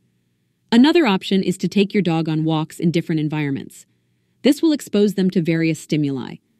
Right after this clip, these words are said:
such as new smells, sounds, and sights. This exposure can help to build your dog's confidence and social skills. Pet-friendly stores are also a great place to socialize your dog.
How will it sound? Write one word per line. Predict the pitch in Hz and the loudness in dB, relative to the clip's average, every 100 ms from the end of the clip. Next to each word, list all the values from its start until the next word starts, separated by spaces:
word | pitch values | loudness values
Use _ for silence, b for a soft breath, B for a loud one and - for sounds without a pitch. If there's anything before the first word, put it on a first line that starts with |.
| _ | _
such | - 190 | -2 0
as | 180 156 | 0 2
new | 165 | 2
smells, | 156 180 160 151 151 - _ _ | 2 0 0 -2 -8 -14 _ _
sounds, | - 175 156 147 151 - - | -6 -2 -2 -2 -6 -8 -4
and | 165 | -2
sights. | - 151 - - - _ _ _ _ _ _ _ - | -2 -8 -8 -14 -20 _ _ _ _ _ _ _ 0
This | 262 | 0
exposure | 311 - 208 185 190 | 0 -4 0 0 0
can | 175 175 | -2 -2
help | 165 170 - | 0 -2 -2
to | |
build | 160 170 170 | -2 -2 0
your | 165 | -2
dog's | 156 151 147 | -2 -4 -8
confidence | - 160 151 151 147 - | -6 -6 -4 -6 -8 -4
and | 170 | -4
social | 151 196 190 147 | 0 -2 -2 -6
skills. | - 127 - - - _ _ _ _ _ _ _ _ | -10 -12 -14 -18 -20 _ _ _ _ _ _ _ _
Pet-friendly | - 302 - 254 247 | -4 -2 0 2 2
stores | 202 175 156 156 - | 0 -4 -4 -4 -4
are | 170 | -6
also | - 196 - 170 | -4 -4 -2 -4
a | |
great | 151 156 - | -2 -4 -4
place | - 151 - | -4 -6 -6
to | 165 | -8
socialize | - 190 190 147 139 135 | -4 -4 -4 -6 -8 -8
your | 143 | -8
dog. | 139 - - | -8 -12 -16